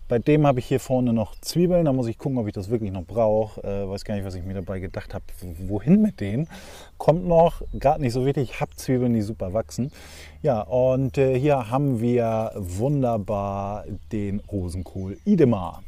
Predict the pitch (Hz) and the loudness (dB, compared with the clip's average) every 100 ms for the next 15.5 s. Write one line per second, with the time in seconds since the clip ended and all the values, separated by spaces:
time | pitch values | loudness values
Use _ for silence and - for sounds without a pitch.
0 | - 143 180 135 113 - 135 120 110 101 | -4 -2 0 0 -2 0 0 0 -4 -6
1 | - 98 92 90 - 87 - - - - | -8 -10 -8 -12 -12 -10 -10 -14 -18 -20
2 | - - - - 156 90 - - - - | -18 -18 -18 -2 0 0 -10 -20 -20 -20
3 | - - - - - - 147 110 123 131 | -20 -20 -18 -18 -16 -12 -8 -4 0 2
4 | 165 160 202 160 165 165 156 143 165 151 | 2 2 2 2 0 0 -2 -2 -2 -2
5 | 143 180 151 113 104 127 202 - - - | -2 -2 0 0 0 -2 -2 -6 -14 -18
6 | - - - - - - - - - - | -20 -20 -18 -16 -16 -18 -20 -18 -16 -16
7 | - 110 110 107 120 113 95 104 98 98 | -8 -2 -2 0 0 0 0 -2 -2 -4
8 | 92 101 139 165 180 190 120 98 - 135 | -4 0 2 2 0 -2 -4 -4 0 0
9 | 139 147 151 151 147 143 135 135 143 - | 2 2 2 2 0 0 2 2 2 -2
10 | 110 113 135 127 120 - - 110 104 117 | -2 2 6 6 4 -2 -4 -2 -2 0
11 | 113 110 107 113 107 104 - 160 151 147 | 2 2 0 2 0 0 0 2 4 2
12 | - 117 123 110 98 95 98 101 101 135 | 0 -2 -2 -2 -2 -4 -6 -6 0 2
13 | 135 135 131 - - - - - 123 139 | 2 0 -4 -12 -18 -18 -18 -2 4 6
14 | 139 127 117 - 180 175 175 170 165 - | 8 8 6 4 4 8 8 8 6 2
15 | 165 156 156 151 147 | 4 6 8 6 4